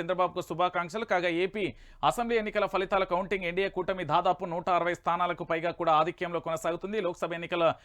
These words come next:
ఫలితాలను కూటమి ఇరవై ఒక్క స్థానాల ముందంజలో కూడా కొనసాగుతున్న తరుణం అంటూ కూడా చెప్పాడు. ఇలాంటోడు సన్నాసులకు ఏంది అంటే, వాళ్ళ యొక్క భవిష్యత్తును, వాళ్ళ యొక్క అవసరాలకు సంబంధించి వాళ్ళు ఏ విధంగా, మ్, పబ్బం గడపాలి, ఎవరిని బ్లాక్‌మెయిల్ చేయాలి, ఎట్లా చేయాలనే కోణం ఉంటది.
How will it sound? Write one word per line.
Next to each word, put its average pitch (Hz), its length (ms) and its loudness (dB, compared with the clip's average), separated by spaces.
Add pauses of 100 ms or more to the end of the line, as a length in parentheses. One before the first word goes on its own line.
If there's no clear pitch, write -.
(200)
ఫలితాలను 214 400 6
కూటమి 202 360 2
ఇరవై 180 200 2
ఒక్క 214 160 0
స్థానాల 185 360 2
ముందంజలో 175 460 0
కూడా 165 180 2
కొనసాగుతున్న 160 560 0
తరుణం 160 360 2
అంటూ 147 160 -4
కూడా 151 180 -2
చెప్పాడు. 135 380 -4 (460)
ఇలాంటోడు 233 540 4
సన్నాసులకు 190 600 0
ఏంది 160 220 -4
అంటే, 151 200 -2
వాళ్ళ 247 180 6
యొక్క 185 160 2
భవిష్యత్తును, 170 680 -2
వాళ్ళ 190 160 2
యొక్క 156 320 2 (300)
అవసరాలకు 202 500 4
సంబంధించి 147 520 -4
వాళ్ళు 175 200 2
ఏ 170 160 4
విధంగా, 208 560 4 (300)
మ్, 151 200 -4
పబ్బం 185 320 4
గడపాలి, 175 400 2
ఎవరిని 208 280 2
బ్లాక్‌మెయిల్ 180 520 2
చేయాలి, 165 240 4
ఎట్లా 185 280 2
చేయాలనే 170 460 4
కోణం 156 280 -2
ఉంటది. 160 360 -2